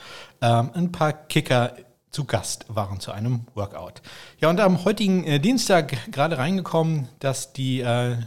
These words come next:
Jacksonville Jaguars, äh, Josh Lambo entlassen haben. Ähm, ja, nicht weiter überraschend, nachdem Matthew Wright, kommen wir gleich drauf,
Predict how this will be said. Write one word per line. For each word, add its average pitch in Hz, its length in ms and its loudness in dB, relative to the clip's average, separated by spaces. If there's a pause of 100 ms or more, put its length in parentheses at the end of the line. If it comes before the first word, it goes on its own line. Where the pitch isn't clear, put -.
Jacksonville 117 340 -6
Jaguars, 160 540 2
äh, 127 160 0
Josh - 280 -4
Lambo 165 380 4
entlassen 131 680 0
haben. 151 320 2 (480)
Ähm, 127 440 4 (200)
ja, 92 180 -8 (240)
nicht 131 460 -10 (120)
weiter 120 400 0 (200)
überraschend, 127 500 -2
nachdem 110 380 -2
Matthew 107 260 -6
Wright, 101 360 -4 (320)
kommen 101 180 -8
wir 98 40 -6
gleich 87 200 -6
drauf, - 240 -6